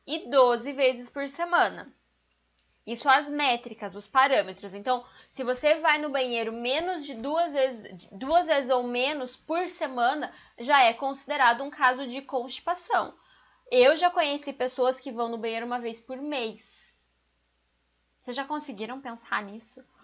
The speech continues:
Uma vez por mês, gente, eu não consigo nem imaginar. Porque é, é, é muito tempo sem ir no banheiro. É muito,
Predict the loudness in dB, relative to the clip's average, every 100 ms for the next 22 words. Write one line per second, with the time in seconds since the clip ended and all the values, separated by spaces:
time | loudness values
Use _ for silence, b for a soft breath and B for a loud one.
0 | b b -8 -4 -4 -2 -4 -4 -10 -8
1 | -6 -6 -8 -8 -10 -12 -12 -10 -8 -8
2 | -10 -8 -8 -8 -8 -8 -10 _ b b
3 | b b b _ -10 -6 0 0 0 -2
4 | -2 -4 -4 -2 -2 -2 -6 -4 -2 -4
5 | -6 -12 -10 -10 -6 -6 -6 -6 -6 -10
6 | -6 -6 -4 -6 -6 -6 -4 0 0 -2
7 | -10